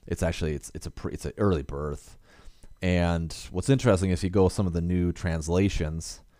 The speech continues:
um, and I've only heard this from a pastor, if you look at the new translations, conservatives have kinda come back and they've tried to rewrite that more and more and more to kind of, uh, massage it so it sounds less like an abortion. But if,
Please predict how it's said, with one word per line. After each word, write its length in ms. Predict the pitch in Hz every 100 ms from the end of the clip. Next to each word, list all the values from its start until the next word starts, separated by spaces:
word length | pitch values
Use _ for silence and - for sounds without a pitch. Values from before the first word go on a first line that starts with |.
| _ _ -
um, 180 | 90 80
and 140 | - 95
I've 100 | 92
only 160 | 87
heard 160 | 82 90
this 140 | 80
from 160 | - 76
a 40 |
pastor, 640 | 69 87 80 82 - 67 71 - _ _
if 100 | -
you 60 | 92
look 100 | 98
at 80 | 90
the 60 |
new 100 | 85
translations, 720 | 82 90 78 85 87 - 82 80
conservatives 520 | - 85 90 82 80
have 140 | 76
kinda 200 | - 87
come 220 | 78 85 80
back 240 | 80 76
and 80 | 80
they've 100 | 80
tried 160 | 90
to 60 | 78
rewrite 380 | 82 82 78 82
that 200 | 80 -
more 240 | 78 76
and 80 | 76
more 200 | 78 73
and 80 | 80
more 180 | 82 78
to 80 |
kind 160 | - 85
of, 200 | 73 - - _ _ _ -
uh, 100 | -
massage 580 | 87 87 - 87 80 76
it 140 | 78
so 180 | - 82
it 100 | 76
sounds 380 | - 80 78 78
less 240 | 76 73
like 160 | - 78
an 60 | 73
abortion. 520 | - 82 85 - 73
But 120 | 78
if, 140 | 78